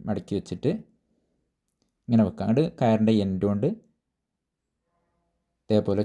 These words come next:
ചുറ്റുക. ആ കെട്ടുകൾ അടുപ്പിച്ച് വരുന്ന രീതിയിൽ നല്ല ടൈറ്റാക്കി ചുറ്റുക.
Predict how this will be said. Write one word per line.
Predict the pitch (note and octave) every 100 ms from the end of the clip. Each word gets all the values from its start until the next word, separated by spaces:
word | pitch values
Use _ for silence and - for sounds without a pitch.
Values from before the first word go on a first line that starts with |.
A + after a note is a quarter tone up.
| -
ചുറ്റുക. | E2+ - - - _ _ _ _ _ _ _ _ _ _ _ _ _ _
ആ | A2+
കെട്ടുകൾ | A2 A2+ A#2+ A#2+
അടുപ്പിച്ച് | B2 A2 A2 A#2 C3
വരുന്ന | A#2 A2+
രീതിയിൽ | G#2 G#2 G2+ A2 - -
നല്ല | G#2+ G#2 A2 -
ടൈറ്റാക്കി | G2+ F#2 - G#2 F2+
ചുറ്റുക. | - - G#2